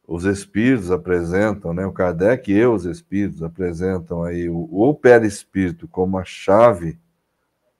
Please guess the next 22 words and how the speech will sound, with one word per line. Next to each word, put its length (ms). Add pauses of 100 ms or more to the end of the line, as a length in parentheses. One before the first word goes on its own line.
(160)
pra 120
compreensão 720
de 140
todos 600
os 200
fenômenos 600
espíritas, 920 (600)
sem 520
essa 280
compreensão, 1160
é, 1120
fica, 760
a 40
meu 300
ver, 260
fica 580 (800)
não 680
só 180
inviável, 640
fica, 340
acho 180
que, 100